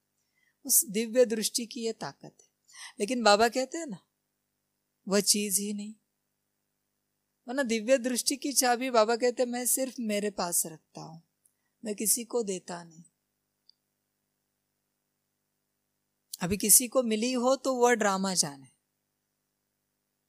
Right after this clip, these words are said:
अभी ये समझ की बात है। इसलिए बाबा कहते हैं कि बुद्धि को दिव्य बना दो, दृष्टि दिव्य होती जाएगी। आज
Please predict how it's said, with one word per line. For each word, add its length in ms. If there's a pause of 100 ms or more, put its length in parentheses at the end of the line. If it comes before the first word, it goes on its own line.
(340)
अभी 160
ये 100
समझ 380
की 120
बात 340
है। 60 (640)
इसलिए 320
बाबा 260
कहते 300
हैं 60
कि 100
बुद्धि 380
को 180
दिव्य 320
बना 340
दो, 260 (500)
दृष्टि 460
दिव्य 300
होती 380
जाएगी। 600 (1120)
आज 420